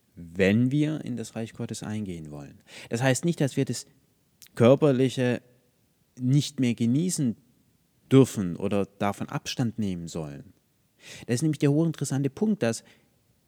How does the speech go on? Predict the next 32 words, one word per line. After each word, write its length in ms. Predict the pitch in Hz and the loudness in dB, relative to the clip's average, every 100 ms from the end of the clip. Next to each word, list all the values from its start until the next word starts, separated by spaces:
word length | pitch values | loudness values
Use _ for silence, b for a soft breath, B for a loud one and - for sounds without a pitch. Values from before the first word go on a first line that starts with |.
| - | 0
Menschen, 340 | 131 151 - | 2 2 -2
die 100 | 135 | -2
jetzt 200 | 139 - | -2 -2
Askese 580 | 113 - - 175 208 190 | -6 -4 0 2 2 -2
betreiben, 720 | - - 123 - 101 90 90 | -2 -6 -6 -4 -2 -2 -2
weil 140 | 90 95 | -6 -6
sie 80 | |
sagen 300 | 101 98 107 113 | -6 -4 -4 -4
wollen, 140 | 110 | -4
sie 100 | 107 | -6
möchten 340 | 107 107 - | -6 -8 -12
in 160 | - 110 | -10 -8
de-, 140 | 107 | -10
in 140 | - 107 | -10 -12
das 180 | 104 101 | -8 -6
Reich 180 | 101 | -4
Gottes 380 | - 156 - 175 - | 0 2 2 0 -2
eingehen, 680 | 95 90 87 92 110 226 226 | -4 -4 -4 -4 -2 -4 -6
so 140 | 120 | -4
könnte 240 | 120 110 | -2 -2
man 100 | 110 | -2
diese 240 | 107 110 117 | -4 -6 -6
Stelle 240 | - 107 | -4 -2
ja 120 | 104 | -4
durchaus 340 | 98 101 - - | -4 -6 -8 -10
verstehen, 680 | - - - 98 113 190 - _ _ b b b b b b b _ | -12 -8 -4 -2 -2 -4 -8 _ _ b b b b b b b _
damit 400 | 123 117 165 180 | 6 6 4 2
das 160 | 143 - | -2 0
Körperliche 640 | 131 135 147 139 135 - | 2 2 4 2 2 0
eben 320 | 131 131 143 | 0 0 0
nicht 220 | 143 160 - | -2 -4 -4
überwinden, 880 | 135 131 127 202 220 - 113 165 | 0 0 2 2 2 0 -4 -4